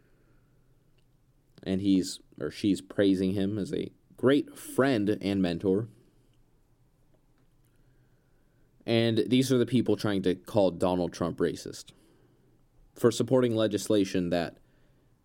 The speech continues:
Joe Biden, Hillary Clinton, Obama,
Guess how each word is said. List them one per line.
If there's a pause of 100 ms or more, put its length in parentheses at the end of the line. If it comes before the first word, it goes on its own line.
(520)
Joe
Biden,
Hillary
Clinton, (720)
Obama,